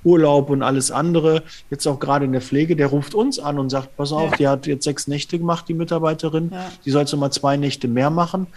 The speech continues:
Speaker 1: Dann muss
Speaker 2: Mhm.
Speaker 1: das über die Zeitarbeitsfirma laufen. Und dann sagt die
Speaker 2: Ja.
Speaker 1: Zeitarbeitsfirma, „Ja, willst du das noch machen?“ Und dann sagt man, „Nein.“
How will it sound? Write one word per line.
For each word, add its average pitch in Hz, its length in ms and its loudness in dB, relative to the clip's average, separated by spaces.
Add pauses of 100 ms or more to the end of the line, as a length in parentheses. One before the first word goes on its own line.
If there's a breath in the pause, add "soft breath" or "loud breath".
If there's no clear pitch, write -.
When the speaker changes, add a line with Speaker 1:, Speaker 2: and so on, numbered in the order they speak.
(260 loud breath)
Speaker 1:
Dann 143 160 0
muss 151 220 2
Speaker 2:
Mhm. - 20 0
Speaker 1:
das - 160 2
über 139 220 0
die 127 100 0
Zeitarbeitsfirma 123 800 -2
laufen. 107 400 -4
Und 147 120 -2
dann 214 140 2
sagt 180 160 0
die 165 60 4
Speaker 2:
Ja. 156 60 -4
Speaker 1:
Zeitarbeitsfirma, 147 720 0
„Ja, 135 220 0
willst 151 200 -6
du 160 40 -12
das 139 160 -6
noch 135 100 -2
machen?“ 185 340 -2
Und 160 100 -2
dann 143 100 -2
sagt 147 240 -2
man, 127 140 -2
„Nein.“ 135 380 0